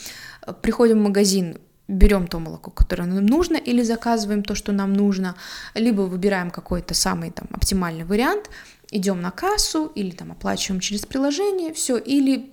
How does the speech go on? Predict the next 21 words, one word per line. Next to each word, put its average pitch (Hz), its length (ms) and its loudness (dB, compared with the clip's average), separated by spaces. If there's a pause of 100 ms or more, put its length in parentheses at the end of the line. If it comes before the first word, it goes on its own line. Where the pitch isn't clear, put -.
и 269 100 4
приносим 262 480 0
домой 233 280 2
это 233 140 -2
молоко, 262 520 0
либо 220 840 0
нам 190 280 -2
его 175 120 2
доставляют, - 640 -8 (200)
да? 247 180 0
То - 160 -6
есть - 140 -4
вот 392 140 2
они 247 160 6
ключевые 214 500 2
действия - 520 -4 (640)
на 208 140 0
примере 208 340 2
с 226 100 0
молоком. 190 500 -6 (1120)
Но 269 420 4